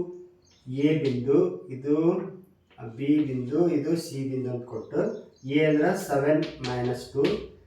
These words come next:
ಬಿ ಅಂದ್ರೆ ಐದು ಒಂದು, ಸಿ ಅಂದ್ರೆ, ಆ,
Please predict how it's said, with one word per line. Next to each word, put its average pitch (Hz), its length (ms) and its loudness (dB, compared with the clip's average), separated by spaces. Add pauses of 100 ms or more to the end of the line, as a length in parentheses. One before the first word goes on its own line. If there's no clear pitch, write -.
(240)
ಬಿ 143 260 4
ಅಂದ್ರೆ 147 260 2 (200)
ಐದು 139 440 0
ಒಂದು, 110 640 -2 (340)
ಸಿ 151 320 -4
ಅಂದ್ರೆ, 151 260 4 (1120)
ಆ, 131 80 -12